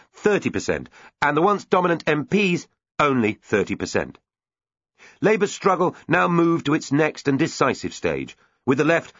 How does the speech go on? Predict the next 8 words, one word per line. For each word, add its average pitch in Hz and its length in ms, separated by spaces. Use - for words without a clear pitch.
in 135 140
exuberant 101 680
mood. 78 360
It 156 100
was 208 120
decided 92 520
that 98 240
Ben 101 340